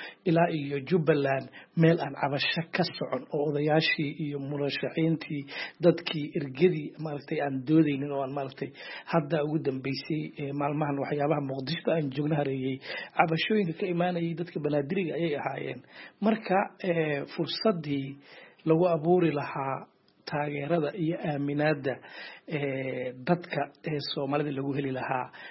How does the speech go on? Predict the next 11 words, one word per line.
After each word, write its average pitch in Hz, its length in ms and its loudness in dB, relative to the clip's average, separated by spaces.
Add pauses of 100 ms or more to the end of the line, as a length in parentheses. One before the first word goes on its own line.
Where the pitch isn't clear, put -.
(140)
maxay 160 280 0
ahayd, 139 260 -2
ii - 160 -2
sheeg, - 160 -4
ani 151 120 -2
waxaan 139 260 -4
aaminsanahay 139 500 -4
in 147 100 -4
laga 135 160 0
soo 185 220 4
gudbay, 160 380 0